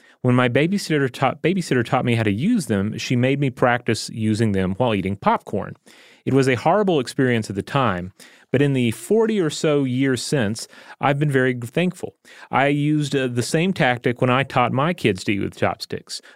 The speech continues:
My youngest daughter even uses her old set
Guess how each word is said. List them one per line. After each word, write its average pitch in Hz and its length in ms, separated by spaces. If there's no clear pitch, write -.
My 107 140
youngest 147 400
daughter 127 320
even 131 300
uses 127 500
her 120 160
old 139 320
set 107 380